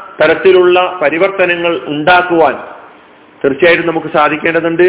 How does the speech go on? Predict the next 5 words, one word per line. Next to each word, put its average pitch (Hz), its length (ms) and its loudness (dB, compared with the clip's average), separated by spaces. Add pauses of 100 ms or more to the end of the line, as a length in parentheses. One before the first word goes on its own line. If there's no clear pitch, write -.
അതിന് 151 200 -2
അല്ലാഹു 151 400 2 (760)
തൗഫീഖ് 180 440 2
നൽകി 143 440 -2
അനുഗ്രഹിക്കുമാറാകട്ടെ. 131 1000 -2